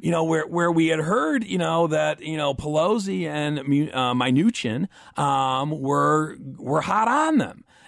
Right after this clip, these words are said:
And, and they were coming up with a deal. You know, they were getting closer. They were narrowing the gap. And, and we heard that, you know, over the weekend, then on Monday. And then, you know, you saw the market going up. And then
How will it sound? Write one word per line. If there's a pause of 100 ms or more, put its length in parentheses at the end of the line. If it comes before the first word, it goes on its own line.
And,
and
they
were
coming
up
with
a
deal.
You
know,
they
were
getting
closer.
They
were
narrowing
the
gap. (300)
And,
and
we
heard
that,
you
know,
over
the
weekend,
then
on
Monday.
And
then,
you
know,
you
saw
the
market
going
up.
And
then